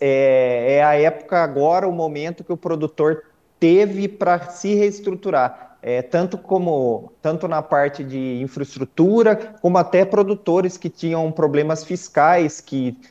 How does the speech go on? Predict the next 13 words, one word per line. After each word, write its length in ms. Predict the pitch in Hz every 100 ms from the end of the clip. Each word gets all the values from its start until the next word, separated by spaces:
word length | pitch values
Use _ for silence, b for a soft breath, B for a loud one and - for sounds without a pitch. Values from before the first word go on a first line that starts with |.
| _
que 80 | 139
foram 240 | - 160
empurrando, 760 | 170 165 160 160 190 214 196 160
né, 200 | 165 196
postergando, 840 | 185 156 - 156 131 139 175 170
porque 480 | 139 127 147 113 - b _
não 200 | 127 131
tinha 300 | 123 135 131
como, 600 | 131 131 123 117 110 107 _
como 200 | - 123
acertar, 680 | 127 - 127 127 151 160 160
ele 260 | 160 165 160
conseguiu, 720 | 160 175 170 156 143 160